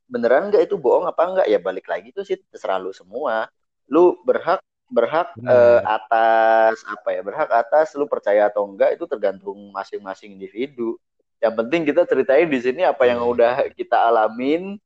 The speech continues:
Speaker 1: Eh, percaya nggak percaya kita
Speaker 2: Bener.
Speaker 1: balikin ke lu semua. Yang, yang pasti sih kita sharing kayak gini buat have fun sebenarnya.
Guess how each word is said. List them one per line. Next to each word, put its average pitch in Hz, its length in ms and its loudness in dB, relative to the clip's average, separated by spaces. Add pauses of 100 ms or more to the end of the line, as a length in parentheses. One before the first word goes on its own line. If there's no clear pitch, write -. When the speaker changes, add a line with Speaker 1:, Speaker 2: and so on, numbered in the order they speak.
(600)
Speaker 1:
Eh, 117 480 6
percaya 113 320 4
nggak 113 240 2
percaya 123 240 0
kita 110 240 -6
Speaker 2:
Bener. 92 80 -6
Speaker 1:
balikin 110 400 -6
ke 110 160 -2
lu 110 160 0
semua. 113 800 -2
Yang, 147 320 2
yang 147 160 0
pasti 170 320 -2
sih 226 240 -6
kita 214 240 -4
sharing 185 240 -2
kayak 170 240 0
gini 196 160 -6
buat 139 240 2
have 120 160 0
fun 117 240 -2
sebenarnya. 104 720 -6